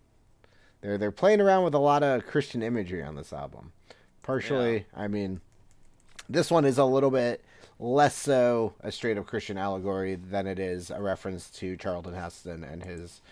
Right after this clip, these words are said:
Speaker 1: role as Moses, but I don't know.
Speaker 2: Mm-hmm.
Speaker 1: I thought it was funny.
Speaker 2: Yeah. <laughs> I, I wanna see, um,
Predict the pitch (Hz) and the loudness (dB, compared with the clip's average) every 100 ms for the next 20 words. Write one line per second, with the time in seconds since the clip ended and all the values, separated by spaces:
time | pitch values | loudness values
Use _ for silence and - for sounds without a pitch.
0 | - - - - 120 131 139 127 113 85 | -20 -20 -20 -12 0 4 6 6 4 -2
1 | - 82 98 87 104 98 90 80 - - | -8 -6 -4 -2 -2 -2 -4 -6 -10 -18
2 | _ - 92 82 - - _ _ _ _ | _ -12 -8 -8 -10 -20 _ _ _ _
3 | _ _ _ _ _ _ - 113 95 107 | _ _ _ _ _ _ -10 -8 -10 -12
4 | 98 - - 120 95 92 - 95 107 - | -18 -16 -4 -4 -4 -6 -8 -8 -8 -14
5 | _ _ - _ - - - - - - | _ _ -20 _ -20 -20 -20 -6 -2 0
6 | - 381 - 339 - - _ _ _ - | 0 -2 -6 -10 -14 -18 _ _ _ -20
7 | _ _ _ _ _ _ _ - - 156 | _ _ _ _ _ _ _ -20 -2 0
8 | 196 196 - 165 196 240 226 196 180 160 | 2 -2 -2 -2 0 -4 -4 -4 -2 -2
9 | 139 - - 131 120 120 101 101 | -4 -8 -4 -2 -2 -4 -12 -18